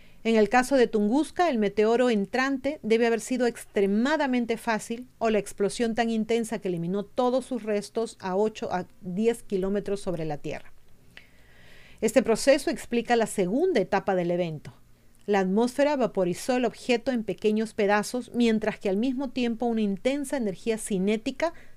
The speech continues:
también los transformó en calor. El proceso es similar a una explosión química. En las explosiones convencionales, la energía química o nuclear se transforma en calor,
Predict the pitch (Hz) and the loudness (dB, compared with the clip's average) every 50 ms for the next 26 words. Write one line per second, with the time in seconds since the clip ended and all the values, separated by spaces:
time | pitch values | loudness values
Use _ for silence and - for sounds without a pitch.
0 | - - - - - 202 190 185 190 180 208 220 226 240 240 247 - - - 208 | -18 -20 -2 0 2 2 2 2 2 4 4 4 4 4 2 -2 -2 -4 -6 -6
1 | 180 - - 185 175 180 180 180 180 - 147 143 - - - - _ - - - | -6 -6 -6 -6 -4 -4 -6 -6 -6 -6 -6 -6 -8 -10 -12 -14 _ -20 -20 -20
2 | - - - - - - - - - - - - - - - - - - - - | -20 -20 -20 -20 -20 -20 -20 -20 -20 -20 -20 -20 -20 -20 -20 -20 -20 -20 -20 -20
3 | - - - 302 247 302 311 294 - 349 349 349 359 330 - 339 294 262 247 247 | -10 -2 -2 0 2 4 2 4 4 4 4 4 2 2 2 2 2 4 4 4
4 | 254 262 262 247 233 240 233 226 - - 196 185 - 226 226 226 - 339 339 247 | 4 4 4 2 2 2 0 -2 -2 -2 -2 -2 0 -2 -4 0 0 2 2 2
5 | 175 - - - - - - - - - - - - 208 202 180 - 202 196 - | 0 -2 -6 -12 -14 -18 -20 -20 -20 -20 -10 -4 0 0 0 0 -2 -6 -8 -6
6 | - - 202 196 - 240 214 220 226 - - - 233 214 208 226 226 214 - 233 | -4 -2 -2 0 0 0 0 0 -2 -2 -2 0 0 2 2 2 0 0 0 0
7 | 220 240 240 233 240 294 330 - - 220 190 185 180 175 - - 214 202 202 - | 2 2 2 2 2 0 -2 -2 -2 0 0 0 -2 -4 -2 -2 -2 -2 -2 -2
8 | 233 220 226 220 - 226 - - - 247 220 220 311 277 - 240 208 208 214 226 | -2 -2 -2 -2 -2 -4 -4 0 0 0 2 2 -2 -2 0 2 2 2 2 2
9 | 214 - 240 202 - 185 180 175 - 214 202 196 202 190 190 185 - 190 180 180 | 0 -4 -4 -4 -2 -4 -6 -6 -4 -4 -2 -2 -2 -2 -4 -4 -4 -4 -2 0
10 | 190 190 180 175 | 0 0 0 -2